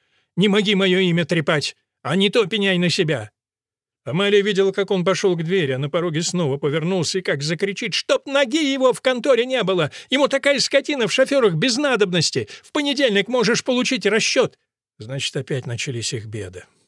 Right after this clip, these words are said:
Но она злилась на Амбросио больше, чем на этого Дона Илария, и бегом вбежала в комнату. «Почему ты так себя вёл? Почему позволил так с собой обращаться?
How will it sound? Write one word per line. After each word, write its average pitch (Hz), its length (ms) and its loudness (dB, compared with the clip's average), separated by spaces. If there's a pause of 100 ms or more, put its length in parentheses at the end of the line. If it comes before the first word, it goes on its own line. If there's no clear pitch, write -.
(340)
Но 113 140 -8
она 165 200 -2
злилась 160 480 -4
на 143 120 -2
Амбросио 143 440 -4
больше, 139 400 -4
чем 143 260 -4
на 147 120 -2
этого 147 260 -4
Дона 143 340 -4
Илария, 151 480 -4 (260)
и 175 60 -4
бегом 185 320 2
вбежала 185 340 2
в - 80 -6
комнату. 123 480 -2 (420)
«Почему 226 540 0
ты 240 140 -4
так - 200 -2
себя 254 260 0
вёл? 208 320 0
Почему 262 340 2
позволил 247 480 2
так 254 200 -2
с - 40 0
собой 247 240 4
обращаться? 220 640 -2